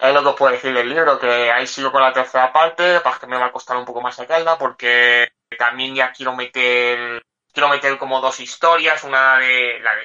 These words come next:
Hiro y la de la chica esta que juega con el femenino. Y claro, ya es más complicado, porque ya tienes que estar jugando con el tiempo, decir, un la-, por un lado él, por otro lado ella, cómo se mezclan las historias.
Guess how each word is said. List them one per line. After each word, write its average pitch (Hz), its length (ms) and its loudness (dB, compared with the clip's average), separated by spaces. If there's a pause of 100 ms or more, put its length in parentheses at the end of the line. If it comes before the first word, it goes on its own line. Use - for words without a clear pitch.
Hiro 165 240 -2
y 135 80 -6
la 120 160 0
de 117 80 -6
la 113 160 -2
chica 127 260 -6
esta 123 240 -4
que 120 80 -12
juega 117 240 -4
con 117 140 -4
el 117 80 -12
femenino. 160 540 -6 (640)
Y 127 800 -2
claro, 127 320 0
ya 117 100 -2
es 127 60 -4
más 131 120 -2
complicado, 127 760 -2
porque 117 160 -6
ya 120 60 2
tienes 127 160 -4
que 123 80 -12
estar 127 420 -2 (600)
jugando 135 360 -2
con 135 120 -6
el 123 180 -12
tiempo, 135 400 -6
decir, 127 880 -6
un 135 200 -6
la-, - 140 -2
por 127 140 -2
un 135 120 0
lado 131 220 4
él, 180 240 2
por 127 140 -2
otro 123 200 -2
lado 131 260 4
ella, 175 480 2
cómo 131 240 -8
se 131 140 -16
mezclan 127 340 -6
las 123 160 -4
historias. 165 920 -2